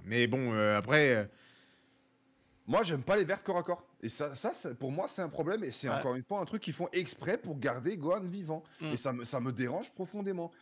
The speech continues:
Speaker 2: Les vertes corps à corps, pour moi, enfin, ça peut être bien, tu sais, pour contrer un R R, tu viens de T P, machin. Mais ça reste, mais même, en fait, c'est un farmer de Rising, on a dit, tu vois. Donc, admettons, tu, il y a,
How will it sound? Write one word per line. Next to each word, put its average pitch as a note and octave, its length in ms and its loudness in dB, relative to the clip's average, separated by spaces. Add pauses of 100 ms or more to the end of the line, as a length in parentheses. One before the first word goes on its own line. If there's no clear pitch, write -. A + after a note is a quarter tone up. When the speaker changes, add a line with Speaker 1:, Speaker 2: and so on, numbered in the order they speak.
(160)
Speaker 2:
Les A#2+ 100 0
vertes B2 240 0
corps A2+ 180 2
à A2 60 2
corps, F3+ 260 0
pour D3 120 -2
moi, F3 160 -4
enfin, D3 140 -2
ça D#3+ 180 -2
peut G#3 140 2
être F#3+ 100 0
bien, A3+ 180 -2
tu - 60 -8
sais, G#3+ 100 -4
pour E3 160 -6
contrer D3 320 -4
un D#3 60 2
R F3+ 140 0
R, - 20 -10
tu - 120 -16
viens B2+ 100 -2
de B2+ 40 -6
T C#3+ 120 -4
P, E3 160 -2
machin. D3+ 260 -4 (360)
Mais A#2 60 -4
ça D3 140 2
reste, D#3+ 260 -2
mais C#3+ 280 -2 (800)
même, A3+ 300 0
en - 80 -2
fait, C4+ 120 0
c'est G#3 120 -2
un E3+ 100 2
farmer G#3+ 320 2
de F#3 80 -2
Rising, F3 420 0
on A2+ 100 -4
a G#2+ 60 -2
dit, G#2 140 -10
tu A2 140 -8
vois. A2 80 -2
Donc, A#2 180 -6
admettons, G3+ 340 -2
tu, D3 140 -8
il C3 200 0
y C3 60 2
a, B2+ 60 4